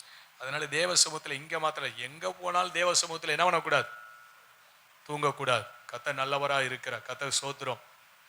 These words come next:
ஒருவேளை ரொம்ப களைப்பு, ரொம்ப பலவீனம், ஒண்ணுமே பண்ண முடியல அப்படின்னா,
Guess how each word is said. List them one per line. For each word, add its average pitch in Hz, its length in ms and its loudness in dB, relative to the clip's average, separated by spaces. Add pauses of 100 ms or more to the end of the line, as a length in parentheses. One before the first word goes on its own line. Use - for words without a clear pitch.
(420)
ஒருவேளை 139 360 -2
ரொம்ப 185 500 -2
களைப்பு, 165 920 -2
ரொம்ப - 440 -4
பலவீனம், 165 680 -6
ஒண்ணுமே 190 560 2
பண்ண 175 360 0
முடியல 156 380 2
அப்படின்னா, 135 420 0